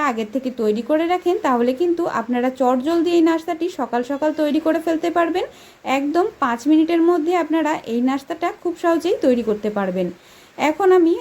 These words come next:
আপনাদের আরেক পদ্ধতিতে দেখিয়ে দিচ্ছি। গ্যাসের উপরে কড়াই চাপিয়ে কড়াইতে জল দিয়ে তার উপরে একটা এইরকমভাবে ছিদ্র থালা আপনাদের বসিয়ে দিতে হবে। ছিদ্র থালার উপরে সামান্য পরিমাণে একটু রিফাইন তেল আপনাদের চামচের সাহায্যে লাগিয়ে দিতে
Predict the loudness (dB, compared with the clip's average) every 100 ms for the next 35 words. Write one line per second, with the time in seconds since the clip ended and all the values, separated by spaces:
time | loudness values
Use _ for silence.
0 | -4 -4 -2 0 -2 -4 -4 -2 -2 0
1 | 0 0 0 0 0 0 0 0 -2 -4
2 | -4 -8 -20 -20 _ _ -2 0 2 0
3 | -2 0 0 0 0 2 2 0 -2 0
4 | 0 0 -2 0 0 0 -4 -2 0 0
5 | 0 0 0 0 0 0 0 0 2 2
6 | 0 -2 -4 -4 -2 -2 -2 0 0 0
7 | -2 -4 -2 -2 -2 0 0 0 0 0
8 | 2 0 2 0 0 0 0 0 -2 -6
9 | -20 -20 _ -4 -2 -2 -2 0 2 2
10 | 0 -2 -2 -2 -4 -8 -8 -2 2 2
11 | 2 2 0 2 4 4 2 -2 -4 -2
12 | -2 -2 0 -2 -2 0 0 0 -2 -2
13 | -2 -6 -2 -2 0 0 0 0 0 -2
14 | 0